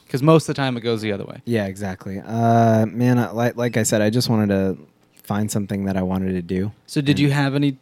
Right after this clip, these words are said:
Speaker 1: tunnel time before you
Speaker 2: Zero.
Speaker 1: started working there?
Speaker 2: Zero. None. Absolutely zero experience.
Speaker 1: So you walked into an interview with iFly, no flight experience?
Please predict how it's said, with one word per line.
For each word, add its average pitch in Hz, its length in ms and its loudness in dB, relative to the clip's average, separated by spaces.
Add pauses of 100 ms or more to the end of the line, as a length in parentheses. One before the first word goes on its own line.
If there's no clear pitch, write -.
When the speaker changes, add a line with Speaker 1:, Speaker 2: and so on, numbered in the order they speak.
(140)
Speaker 1:
tunnel 143 280 0
time 139 260 0
before 110 380 2
you - 100 4
Speaker 2:
Zero. - 60 -2
Speaker 1:
started 135 240 0
working 135 300 -4
there? 123 140 -16
Speaker 2:
Zero. 95 320 -4
None. 98 440 -8
Absolutely 95 600 -6
zero 87 300 -4
experience. - 720 -14
Speaker 1:
So - 140 -4
you 135 140 4
walked 143 260 4
into 135 200 0
an 131 80 0
interview 131 320 0
with 127 140 0
iFly, 120 540 0
no 123 240 2
flight 113 220 -2
experience? - 520 -14